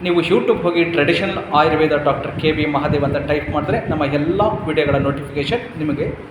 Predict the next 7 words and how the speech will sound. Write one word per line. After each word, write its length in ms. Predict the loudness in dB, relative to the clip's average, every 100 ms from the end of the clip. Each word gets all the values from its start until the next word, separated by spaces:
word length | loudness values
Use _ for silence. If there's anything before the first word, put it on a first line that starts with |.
| -16 -4
ಸಿಗುತ್ತದೆ. 580 | 0 0 -2 -6 -10 -14 -18 -16 -16 -16 -18 -10 0
ಜೊತೆಗೆ 360 | 2 4 4
ಬೇರೆಯವ್ರಿಗೂ 840 | 4 4 4 2 0 0 -2 -4 -4 2
ಶೇರ್ 200 | 2 4
ಮಾಡೋದನ್ನು 680 | 2 2 0 0 -2 -6 -10 -10 -10 -6
ಮಿಸ್ 220 | -4 0
ಮಾಡಬೇಡಿ. 300 | 0 0 0